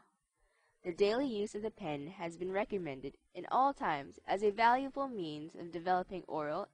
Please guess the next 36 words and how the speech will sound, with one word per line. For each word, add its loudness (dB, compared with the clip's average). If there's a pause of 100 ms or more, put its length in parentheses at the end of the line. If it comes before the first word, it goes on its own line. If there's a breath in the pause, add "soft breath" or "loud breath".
(140)
and -8
literary 2
expression. -8 (1600)
A -4
helpful -2
exercise -6 (440 soft breath)
is -10
to -8
pronounce 2
a 2
phrase -4
aloud 4 (240)
and -4
then 0
fit 2
it -2
into -4
a 0
complete -8
sentence -8
of -2
your 4
own -2
making. -4 (760)
This -4
practice 2
gives -8
added 6
facility -4
and -4
resourcefulness -6
in -6
the 0
use -4
of -16
words. -8